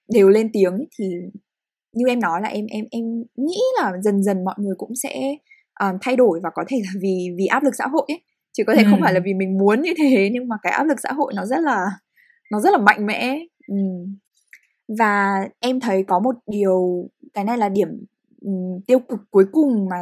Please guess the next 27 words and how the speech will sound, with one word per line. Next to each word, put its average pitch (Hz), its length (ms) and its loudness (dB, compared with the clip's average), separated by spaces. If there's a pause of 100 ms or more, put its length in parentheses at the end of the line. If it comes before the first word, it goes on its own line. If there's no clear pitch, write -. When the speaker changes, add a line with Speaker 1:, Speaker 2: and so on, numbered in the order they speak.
(160)
Speaker 1:
mọi 185 140 -4
người, 185 420 -4
ờ, 170 60 -8 (380)
có 175 120 -4
nhận 240 220 -4
thấy 170 220 -4
trong 214 420 -6
tính 185 180 -6
cách 320 200 -6
của 208 200 -4
người 175 140 -6 (100)
Việt, 196 200 2 (460)
ờ, 180 280 -4 (100)
được 180 140 0
nói 170 160 -2
đến 175 120 -6
trong 240 140 -6
khảo 220 180 -8
sát, 285 420 -6
đấy 180 180 0
là 214 220 0 (440)
mọi 226 140 -2
người 214 120 -2
nhận 208 160 -2 (100)
thấy 190 300 -2
người 226 320 0
Việt 196 180 2